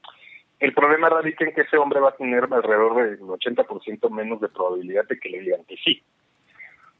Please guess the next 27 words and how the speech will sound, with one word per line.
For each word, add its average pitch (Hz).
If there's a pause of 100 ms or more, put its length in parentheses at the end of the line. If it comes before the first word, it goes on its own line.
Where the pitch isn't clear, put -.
(120)
Porque 120
estamos 131
hablando 120
de 117
una 120
labor 101
de -
conquista - (200)
y 104
la 95
palabra 107
misma 104
lo 101
habla, 131
es 113
decir, 113 (1040)
se 135
tienen 147
que 135
hacer 131
puntos 165 (440)
para 104
que -
se -
nos 98
acepte, 107 (300)
¿no? 139